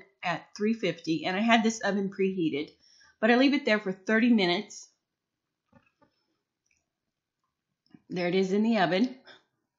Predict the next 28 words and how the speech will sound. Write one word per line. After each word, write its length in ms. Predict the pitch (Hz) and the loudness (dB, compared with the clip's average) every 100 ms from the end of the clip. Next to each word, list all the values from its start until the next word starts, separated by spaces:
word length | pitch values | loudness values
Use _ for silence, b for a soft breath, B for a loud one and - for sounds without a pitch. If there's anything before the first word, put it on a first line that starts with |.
| b b b b b | b b b b b
And 140 | - 240 | 2 2
then 100 | 220 | 2
I 100 | 196 | 0
take 320 | - 233 233 | -2 -2 2
it 100 | 302 | 2
out 360 | 202 220 233 202 | 4 2 -2 -4
and 100 | 190 | -2
I 80 | |
let 200 | 196 208 | 0 2
it 160 | 240 247 | 0 -2
cool 420 | - 294 285 277 - | -2 -2 -2 -6 -4
for 260 | 226 202 | -2 0
an 320 | 196 196 196 - | -2 -4 -6 -2
hour. 600 | 185 180 165 113 110 165 _ _ _ _ _ _ _ _ _ b b b b - | 2 2 2 -4 -6 -10 _ _ _ _ _ _ _ _ _ b b b b 2
And 360 | 233 226 190 | 4 4 0
this 240 | 220 226 - | -2 -2 -2
is 180 | 254 262 | -4 -2
what 140 | 240 | -2
I 80 | 247 | -2
end 280 | - 240 233 | 0 2 2
up 260 | 190 - | 2 -2
with. 260 | 180 165 - - _ _ _ _ _ _ _ - | -6 -4 -6 -12 _ _ _ _ _ _ _ -4
And 100 | 214 | 0
here's 200 | 214 233 | 2 0
a 60 | - | 0
piece 300 | 233 202 185 | -2 -2 -4
of 120 | 185 | 0
it. 260 | 254 320 | -2 -2